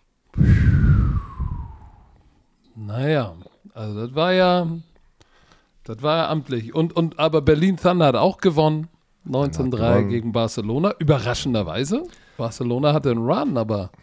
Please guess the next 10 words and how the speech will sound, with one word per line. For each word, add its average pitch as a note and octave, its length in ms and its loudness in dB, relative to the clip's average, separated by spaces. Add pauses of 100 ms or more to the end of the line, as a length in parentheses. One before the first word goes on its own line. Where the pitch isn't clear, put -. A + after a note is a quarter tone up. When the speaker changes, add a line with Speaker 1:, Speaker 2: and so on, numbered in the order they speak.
(420)
Speaker 1:
ging C#3+ 280 0
Speaker 2:
Ja, D#3 60 -2
Speaker 1:
wohl E3+ 140 4
Speaker 2:
die F3 40 2
Speaker 1:
nichts F3+ 300 -2
im D3 120 2
Regen. E3+ 460 0 (1400)
Hamburg D3+ 420 2
hat B2 140 -8
verloren. C#3+ 500 0